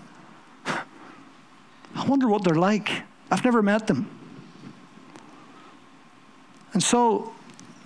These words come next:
we're thinking about the person behind the name.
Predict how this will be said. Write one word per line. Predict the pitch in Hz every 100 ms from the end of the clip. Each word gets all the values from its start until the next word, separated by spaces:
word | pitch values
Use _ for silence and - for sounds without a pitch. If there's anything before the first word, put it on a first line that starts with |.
| -
we're | - 202
thinking | - 269 254
about | 226 214 220 - - - -
the | 190
person | 180 202 185 202 175 - -
behind | 196 - 185 180 175 156 - -
the | 147
name. | 151 165 170 120